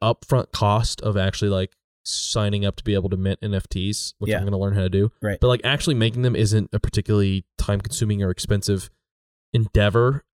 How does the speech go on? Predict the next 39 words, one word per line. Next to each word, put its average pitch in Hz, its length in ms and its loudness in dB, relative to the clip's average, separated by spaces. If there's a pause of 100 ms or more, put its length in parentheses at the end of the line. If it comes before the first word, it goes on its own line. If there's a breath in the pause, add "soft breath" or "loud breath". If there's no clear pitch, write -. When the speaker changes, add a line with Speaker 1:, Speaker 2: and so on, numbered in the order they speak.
Speaker 1:
outside 113 400 0
of, 101 80 0
like, 98 200 0
your 90 120 -10
graphic 92 320 -2
design 95 240 0
and 101 60 0
everything. 127 320 0 (380)
But 120 100 4
how 151 200 2
cool 165 220 4
would 156 120 6
it 127 60 0
be 117 360 2
to - 120 0
make 113 300 0
sweet, 110 640 -2 (560)
like, 113 200 0
Whiskey 131 320 0
Bench 120 400 0 (800)
t-shirts 98 680 0
with 113 160 -2
a 92 120 -2 (340)
really 147 420 2
cool 131 300 2
logo, 110 500 2 (760)
but 131 200 2 (480)
now 127 600 4 (340)
that's 120 380 0
tied 120 320 2
to, 120 160 0
you 107 140 2
have 123 100 0
to 120 80 4
buy 117 160 6
this 107 120 2
N 113 120 2
F 107 100 0
T 104 400 2